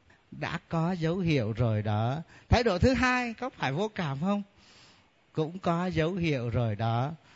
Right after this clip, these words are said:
Và chỉ có một cái thái độ thứ ba để cho lòng mình nó hòa được với lại cái lòng của người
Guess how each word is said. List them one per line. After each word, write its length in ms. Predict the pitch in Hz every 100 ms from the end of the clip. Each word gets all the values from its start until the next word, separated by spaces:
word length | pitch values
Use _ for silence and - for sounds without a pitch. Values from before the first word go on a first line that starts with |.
| - -
Và 340 | 143 123 113 90 - -
chỉ 160 | 123 -
có 220 | 139 156
một 200 | 170 131
cái 140 | - 156
thái 220 | 151 165
độ 240 | 156 123
thứ 200 | 123 170 175
ba 340 | 185 180 180 165 - - -
để 320 | 180 165 147
cho 280 | - 220 220
lòng 380 | 202 170 160 156
mình 360 | 175 151 135
nó 240 | 170 233 262 - - -
hòa 580 | 147 156 143 139 135 143
được 320 | 165 151 - - - _
với 300 | 139 156 175
lại 500 | 214 151 127 107 120 120
cái 220 | 170 190
lòng 500 | 160 151 135 117 110
của 240 | 123 120 107
người 380 | 113 123 104